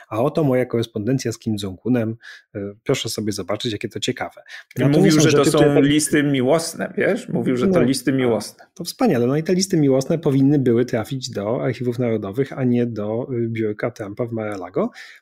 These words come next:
Speaker 1: No i to uruchomiło tak naprawdę, y, działalność, y, jakby cały proces. To znaczy archiwa poprosiły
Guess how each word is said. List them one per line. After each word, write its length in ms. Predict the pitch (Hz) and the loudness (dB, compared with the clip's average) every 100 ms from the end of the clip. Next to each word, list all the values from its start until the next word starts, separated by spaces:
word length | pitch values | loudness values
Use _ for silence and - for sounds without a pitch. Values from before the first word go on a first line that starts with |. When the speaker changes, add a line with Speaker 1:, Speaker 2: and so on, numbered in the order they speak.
| _ 135 | _ 0
Speaker 1:
No 100 | 165 | 0
i 60 | |
to 220 | 170 294 - 208 | 2 0 0 2
uruchomiło 580 | 185 170 196 180 190 | 2 4 2 4 2
tak 200 | 190 160 | 0 -2
naprawdę, 640 | 160 135 127 135 160 160 - | -2 -2 -2 0 2 2 0
y, 180 | 143 147 | 0 0
działalność, 800 | 135 147 135 131 139 147 - - | 2 2 4 2 2 -2 -8 -6
y, 320 | 147 147 147 147 _ _ _ _ _ _ _ _ - | 0 0 0 -2 _ _ _ _ _ _ _ _ -8
jakby 260 | 147 160 - _ | -2 -2 -4 _
cały 280 | - 165 170 | 0 2 2
proces. 440 | 196 175 - 208 | 2 0 -2 -6
To 100 | - | -4
znaczy 260 | 113 110 135 | -4 -2 -2
archiwa 440 | 131 - 170 190 | -2 0 2 2
poprosiły 1040 | 190 - 165 151 135 - 170 143 120 117 | 0 -4 0 2 2 4 4 6 4 0